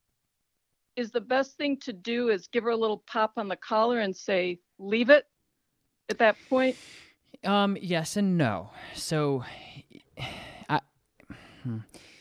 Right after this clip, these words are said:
Speaker 2: I would, um, y-, the answer is yes. You can absolutely do that. Yes, you could do that.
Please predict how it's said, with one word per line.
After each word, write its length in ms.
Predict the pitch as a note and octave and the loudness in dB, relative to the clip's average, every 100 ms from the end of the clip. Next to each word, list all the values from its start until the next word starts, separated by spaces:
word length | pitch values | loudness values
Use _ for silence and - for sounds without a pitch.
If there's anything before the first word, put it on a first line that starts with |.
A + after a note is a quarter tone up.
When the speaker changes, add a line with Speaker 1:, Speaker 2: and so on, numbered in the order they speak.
| _ _ - _ _ _ - | _ _ -20 _ _ _ 0
Speaker 2:
I 260 | D3+ F3 G3 | 6 8 8
would, 300 | F#3+ D3 - _ _ _ _ _ _ _ _ | 6 4 0 _ _ _ _ _ _ _ _
um, 440 | C#3+ C#3+ C#3 C3+ - _ _ - | -2 2 4 4 0 _ _ -14
y-, 180 | G#2 C#3+ - - - - - | -10 -8 -10 -14 -18 -18 -12
the 180 | E3 F#3 | 0 4
answer 180 | A3+ G#3 | 4 4
is 120 | C#3 | 2
yes. 300 | C#3 - - | 0 0 0
You 80 | D3 | 2
can 160 | E3 | 2
absolutely 880 | D3 D3+ - C#3 C3+ C3 B2+ A2+ G2 _ _ _ | 0 -2 0 2 2 2 0 0 -6 _ _ _
do 180 | D3 A#2 | -6 -4
that. 300 | F2+ G1+ - - - | -4 -8 -14 -20 -10
Yes, 360 | G#2 - - - _ _ _ - | -10 -10 -18 -20 _ _ _ -6
you 100 | B2 | -4
could 100 | G2+ | -4
do 80 | |
that. 140 | D#2+ | -6